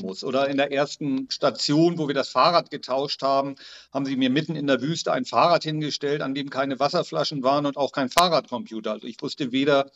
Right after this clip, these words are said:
in welche Richtung ich jetzt fahren soll, noch wie ich mich jetzt getränkemäßig da verpflegen soll. Also das sind einfach Sachen, die mussten wir einfach noch mal üben.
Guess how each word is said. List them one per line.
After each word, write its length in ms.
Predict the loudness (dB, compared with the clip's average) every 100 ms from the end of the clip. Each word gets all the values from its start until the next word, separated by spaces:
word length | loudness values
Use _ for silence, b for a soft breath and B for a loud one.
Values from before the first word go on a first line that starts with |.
| -8
in 140 | 0
welche 260 | 2 2 4
Richtung 300 | 2 2 -2
ich 140 | -2
jetzt 200 | -4 -4
fahren 300 | 0 0 0
soll, 520 | 0 2 4 4 2
noch 340 | -2 -2 -2 -2
wie 100 | -8
ich 160 | -6
mich 160 | -4 -2
jetzt 400 | -2 -4 -12 -12 -12 -8
getränkemäßig 920 | -2 0 2 0 0 -2 -2 -6 0
da 260 | 2 2
verpflegen 500 | 2 -4 2 2 4
soll. 260 | 0 -2 -4 B B B B
Also 200 | -2 2
das 160 | 2 0
sind 140 | -4
einfach 320 | -4 -2 -4
Sachen, 340 | 0 0 0 -6
die 320 | -8 -8 -12 _ _ _
mussten 340 | 0 0 2 2
wir 120 | 0
einfach 260 | 0 -2
noch 140 | -2 -4
mal 160 | -4 -6
üben. 320 | -10 -10